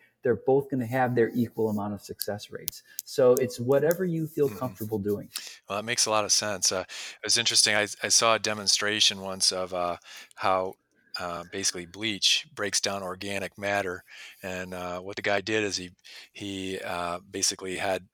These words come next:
Speaker 2: a container of it and he sliced a hot dog in there. <laughs> And, uh,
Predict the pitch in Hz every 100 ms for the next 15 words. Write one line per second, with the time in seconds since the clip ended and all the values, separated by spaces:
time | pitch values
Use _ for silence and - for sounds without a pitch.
0 | _ - 113 92 - 110 104 92 87 87
1 | 98 92 90 - 101 101 - 82 85 104
2 | - 85 82 _ _ _ - 101 85 92
3 | - - - - - - - - 101 101
4 | 98 98 120